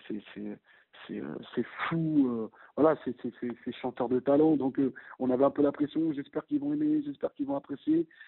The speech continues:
Et on essayait de, voilà, de, de, d'essayer de proposer quelque chose de différent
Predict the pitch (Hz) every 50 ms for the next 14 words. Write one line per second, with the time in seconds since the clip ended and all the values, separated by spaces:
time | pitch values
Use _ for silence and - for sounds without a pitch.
0 | - - 131 139 147 156 143 135 - - 147 143 151 160 147 139 127 127 139 156
1 | 156 - 123 123 113 - 123 120 - _ _ 110 - - - - - - - -
2 | - 123 131 139 - - 117 - - 127 117 - - 143 135 120 - _ - -
3 | - - _ _ - 123 127 127 - - 147 139 - - 143 131 107 131 147 160
4 | 156